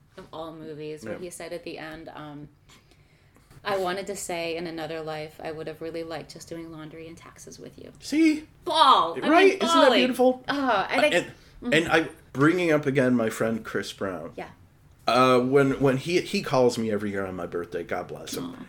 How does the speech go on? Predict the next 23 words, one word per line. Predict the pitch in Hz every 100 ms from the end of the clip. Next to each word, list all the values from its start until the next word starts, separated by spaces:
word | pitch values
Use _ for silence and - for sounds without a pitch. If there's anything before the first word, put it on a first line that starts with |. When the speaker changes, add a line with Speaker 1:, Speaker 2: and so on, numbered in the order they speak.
| - -
Speaker 2:
And | 120 117 117 110 -
we're | 120 127 127
talking | - 120 131 135 110 110
about | 104 101 98 - 113
this | 98 -
movie, | 101 95 92 - - - -
and | 110 117
he, | - -
again, | 117 120 117 143 135 107 - -
he | - 147 127
hits | 143 143 -
you | 143
with | 127 123
the | 127
question | - 123 123 127 117
you |
don't | 113 107 -
see | 127
coming, | 120 123 110 90
Speaker 1:
Hmm. | 101
Speaker 2:
and | 113
he | 110
goes, | 107 104